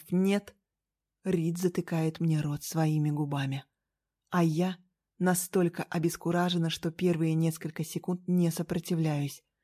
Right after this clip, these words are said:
И лишь когда его язык настырно проталкивается к нёбу, делаю слабую попытку вырваться. Меня трясёт от мысли, что меня целует тот,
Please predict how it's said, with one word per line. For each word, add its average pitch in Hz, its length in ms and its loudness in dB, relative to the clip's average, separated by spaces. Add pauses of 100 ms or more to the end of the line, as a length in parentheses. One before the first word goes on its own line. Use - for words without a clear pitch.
(640)
И 180 80 2
лишь 165 260 2
когда 160 240 0
его 160 240 2
язык 165 440 2
настырно 160 560 0
проталкивается 156 880 -4
к - 120 -12
нёбу, 175 420 0 (380)
делаю 170 400 2
слабую 170 500 -2
попытку 170 500 -4
вырваться. 156 600 -4 (760)
Меня 190 340 6
трясёт 190 480 0
от - 200 -4
мысли, 175 420 2
что 151 180 -4
меня 160 260 2
целует 156 500 -2
тот, - 300 -4